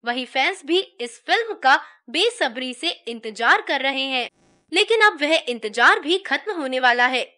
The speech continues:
कंगना रनौत अपनी लेटेस्ट वीडियो को लेकर तहलका मचा दिया है। अब एक बार फिर से कंगना रनौत ने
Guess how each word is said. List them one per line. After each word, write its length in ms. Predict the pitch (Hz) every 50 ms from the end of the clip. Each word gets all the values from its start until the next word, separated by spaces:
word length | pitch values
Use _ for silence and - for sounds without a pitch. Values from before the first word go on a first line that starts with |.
| _ _ _ _ _ -
कंगना 360 | - 233 226 220 214 214 208 202
रनौत 460 | 208 208 226 277 370 403 392 - - -
अपनी 260 | 233 - 247 240 226
लेटेस्ट 580 | 220 208 202 202 - 262 359 427 415 - -
वीडियो 360 | 302 269 311 294 339 349 370 359
को 140 | 359 269
लेकर 380 | 220 226 233 262 254 - 254 262
तहलका 480 | 262 - 240 233 233 233 233 285 359 392
मचा 340 | 339 247 - - 247 302 392
दिया 240 | 320 277 247 233 233
है। 220 | 240 247 220 - - _ _ _ _ _ _ _
अब 160 | - 381 403 453
एक 200 | 466 440 453 339
बार 240 | 349 349 370 381
फिर 240 | 370 - 311 294 359
से 240 | 403 - 339 330 370
कंगना 500 | 370 - 311 339 370 392 392 359 370 370
रनौत 480 | 359 311 262 247 240 269 359 - - 311
ने 160 | 269 247